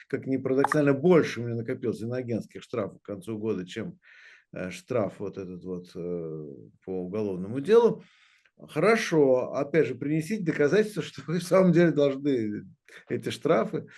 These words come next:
Вот я ходил, собирал бумаги, э, принес им это все, и вот щас жду ответа, разрешения Сбербанка отдать деньги государству. Понимаете, ну, замок Кафки вам не вспоминается, нет? Мне да.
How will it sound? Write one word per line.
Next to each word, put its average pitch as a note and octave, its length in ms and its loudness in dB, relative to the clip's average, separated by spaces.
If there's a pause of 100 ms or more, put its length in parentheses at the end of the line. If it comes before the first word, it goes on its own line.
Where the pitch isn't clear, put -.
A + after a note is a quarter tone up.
(360)
Вот B2+ 220 -4
я A2 560 2
ходил, B2+ 280 0
собирал B2 440 2
бумаги, D#3 680 0
э, G2 560 -6
принес B2 480 -2
им G2+ 120 -10
это F#2 180 -10
все, C3 280 -4
и C3+ 80 0
вот A#2+ 280 -4
щас A#2+ 260 -2
жду G#2 240 -2
ответа, A2+ 520 -2
разрешения F#2 540 -8
Сбербанка F#2+ 520 -4
отдать G#2 260 -2
деньги G2+ 280 -4
государству. G2 640 -10 (440)
Понимаете, F3 260 0
ну, G3 380 0
замок D#3+ 420 4
Кафки C#3+ 320 0
вам A#2+ 680 -2
не C3 100 -10
вспоминается, F#3+ 640 -2
нет? D#3 220 -4
Мне C3 340 4
да. D#3 340 2